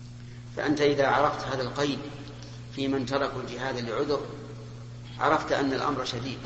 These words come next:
وأنه لا بد لمن تخلف عن العبادة لعذر أن يكون في قلبه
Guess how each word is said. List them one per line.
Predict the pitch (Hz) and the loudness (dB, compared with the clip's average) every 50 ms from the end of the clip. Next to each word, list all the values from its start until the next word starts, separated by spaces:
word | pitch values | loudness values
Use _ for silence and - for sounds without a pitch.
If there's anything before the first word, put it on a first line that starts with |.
| - - - - - - - - - - - - - - - - - - - - - - | -8 -8 -8 -10 -10 -10 -12 -12 -10 -10 -10 -10 -10 -12 -12 -12 -12 -12 -12 -12 -4 2
وأنه | 113 123 135 147 147 147 139 139 139 | 4 4 6 6 6 4 4 4 6
لا | 139 147 156 160 | 6 8 8 8
بد | 156 160 156 143 - 147 | 8 6 4 2 2 2
لمن | 139 139 135 135 131 131 123 | 4 4 4 4 2 0 0
تخلف | - 123 - - 147 151 147 143 135 101 | -2 -4 -2 0 0 2 2 2 2 2
عن | 123 113 123 127 | 2 2 2 2
العبادة | 123 117 117 117 139 147 147 135 131 | -2 -2 -2 2 4 4 4 4 2
لعذر | 117 120 123 113 135 156 151 151 147 - 123 | -2 -2 0 0 2 2 2 2 0 0 -2
أن | 127 | -2
يكون | 127 127 123 151 139 131 120 | -2 -2 -2 0 -2 -2 -2
في | 120 | -2
قلبه | 123 120 151 147 147 139 175 175 | 0 2 2 2 4 4 2 2